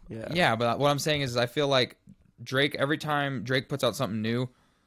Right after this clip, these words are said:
Speaker 2: like, he almost never misses. You know what I'm saying?
Speaker 1: Yeah.
Speaker 2: There's something to everything he puts out where it's like, it just becomes super relevant. Everyone likes it. Like, Wayne doesn't have it like that. Like, I don't know.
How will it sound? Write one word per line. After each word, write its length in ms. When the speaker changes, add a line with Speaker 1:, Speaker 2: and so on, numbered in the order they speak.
Speaker 2:
like, 440
he 200
almost 280
never 280
misses. 600
You 120
know 80
what 60
I'm 100
saying? 340
Speaker 1:
Yeah. 200
Speaker 2:
There's 200
something 480
to 160
everything 400
he 100
puts 200
out 220
where 200
it's 180
like, 260
it 80
just 180
becomes 340
super 360
relevant. 540
Everyone 400
likes 240
it. 140
Like, 180
Wayne 280
doesn't 260
have 240
it 100
like 220
that. 260
Like, 180
I 80
don't 80
know. 180